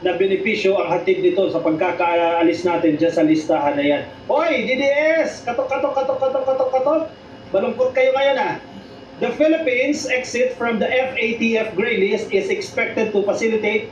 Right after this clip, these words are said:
faster and lower cost cross-border transactions. One, sige, isa-isay natin ito.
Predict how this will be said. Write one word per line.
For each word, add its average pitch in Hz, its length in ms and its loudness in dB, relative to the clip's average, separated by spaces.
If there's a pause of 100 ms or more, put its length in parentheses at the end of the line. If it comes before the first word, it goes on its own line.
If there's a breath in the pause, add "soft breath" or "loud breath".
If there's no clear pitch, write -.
(360)
faster - 640 0 (320)
and 214 240 0 (160)
lower 262 320 2
cost 220 480 -2
cross-border 214 800 0
transactions. 196 800 0
One, 170 240 0
sige, 151 320 0
isa-isay 202 400 0
natin 185 320 0
ito. - 240 -2